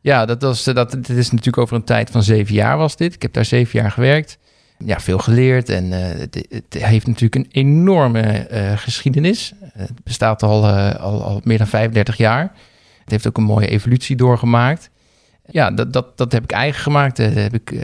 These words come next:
veel van geleerd van, eh, Jan Wolleswinkel, waar ik heel veel mee samen heb gewerkt. Dat was de vorige creatief directeur. Ja, en toen, eh, is, is hij, eh, eh,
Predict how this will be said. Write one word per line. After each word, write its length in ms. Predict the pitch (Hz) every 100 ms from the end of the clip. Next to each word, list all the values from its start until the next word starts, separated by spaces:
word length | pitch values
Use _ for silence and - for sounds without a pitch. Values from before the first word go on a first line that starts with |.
| -
veel 280 | - 156 151
van 160 | 127 107
geleerd 360 | 117 113 107
van, 280 | - 104 101
eh, 100 | 110
Jan 200 | 113 117
Wolleswinkel, 580 | 139 175 143 147 131 135
waar 140 | 127
ik 100 | 117
heel 200 | 120 151
veel 140 | 160 131
mee 80 |
samen 280 | 117 123 123
heb 120 | 123
gewerkt. 340 | - 120 123 131
Dat 140 | -
was 120 | -
de 260 | - 107 123 - - - _
vorige 540 | - 123 120 120 117 -
creatief 480 | 127 113 - 113
directeur. 580 | - 113 107 - 113 120 - _ _ _ _
Ja, 180 | - 156
en 100 | 107
toen, 360 | 107 120 120 117
eh, 240 | 110 110 - - -
is, 140 | - 123
is 160 | 131
hij, 220 | 113 107 101
eh, 460 | 98 95 95 -
eh, 60 | 101